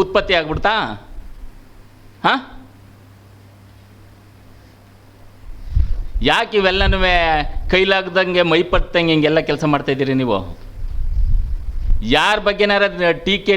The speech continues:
ಟಿಪ್ಪಣಿ ಮಾಡ್ತಾರಾ ಕುಮಾರಣ್ಣವರು? ಯಾರು ಬಂದ್ರೂ, ಬಿ ಜೆ ಪಿಯವ್ರು ಬಂದರೂ ಮಾಡ್ತಾರೆ, ಕಾಂಗ್ರೆಸ್ಸವ್ರು ಬಂದರೂ ಮಾಡ್ತಾರೆ, ಜೆ ಡಿ ಎಸ್ಸವ್ರು ಬಂದರು, ಯಾರನ್ನೂ ನೋಡೋದೇ ಇಲ್ಲ. ಅವರು ಸೈನ್ ಮಾಡಿ ಅವ್ರು ಕೆಲಸ ಮಾಡ್ತಾವ್ರೆ ಸೆಂಟ್ರಲ್ ಮಿನಿಸ್ಟ್ರಾಗಿ.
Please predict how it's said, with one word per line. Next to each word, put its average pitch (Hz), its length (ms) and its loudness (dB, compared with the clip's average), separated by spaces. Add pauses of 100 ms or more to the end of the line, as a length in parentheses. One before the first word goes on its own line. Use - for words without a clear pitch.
ಟಿಪ್ಪಣಿ 180 340 -2
ಮಾಡ್ತಾರಾ 156 320 0 (120)
ಕುಮಾರಣ್ಣವರು? 143 560 0 (1400)
ಯಾರು 190 380 4
ಬಂದ್ರೂ, 208 240 2 (960)
ಬಿ 165 200 2
ಜೆ 190 100 4 (100)
ಪಿಯವ್ರು 180 280 0
ಬಂದರೂ 175 200 4 (140)
ಮಾಡ್ತಾರೆ, 143 340 0 (180)
ಕಾಂಗ್ರೆಸ್ಸವ್ರು 180 640 0
ಬಂದರೂ 185 200 0 (100)
ಮಾಡ್ತಾರೆ, 151 300 0 (160)
ಜೆ 160 80 2 (100)
ಡಿ 196 120 4
ಎಸ್ಸವ್ರು 196 280 0
ಬಂದರು, 175 180 0 (120)
ಯಾರನ್ನೂ 208 280 0 (120)
ನೋಡೋದೇ 196 400 2
ಇಲ್ಲ. 170 160 0
ಅವರು 143 120 -2 (120)
ಸೈನ್ 170 260 0
ಮಾಡಿ 151 220 2
ಅವ್ರು 131 180 0
ಕೆಲಸ 139 160 0 (120)
ಮಾಡ್ತಾವ್ರೆ 131 440 0
ಸೆಂಟ್ರಲ್ 131 360 -2
ಮಿನಿಸ್ಟ್ರಾಗಿ. 120 520 -2